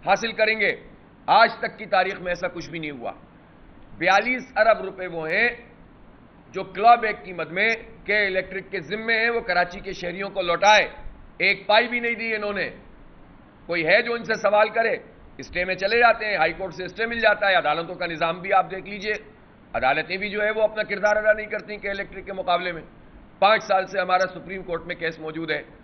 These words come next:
नहीं चलता है, जो चलने होते हैं वो रात के बारह बजे भी चलते हैं, जो नहीं चलना होता नहीं चलता। कराची के करोड़ों लोग मरते रहे।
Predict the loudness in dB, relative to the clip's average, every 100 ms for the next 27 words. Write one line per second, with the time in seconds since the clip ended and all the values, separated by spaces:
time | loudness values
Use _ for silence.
0 | -20 -20 -8 -6 -2 -2 4 4 4 -2
1 | -18 -20 -20 -20 -14 -14 -2 -2 0 -2
2 | -2 -4 -4 2 2 2 0 2 2 0
3 | -2 -4 -6 -6 -6 -6 -10 -20 -20 -20
4 | -18 -12 -2 -2 0 0 0 -2 -2 -2
5 | -2 -4 -2 0 0 2 -2 -2 -8 -4
6 | -2 0 0 -2 -2 -4 -2 0 2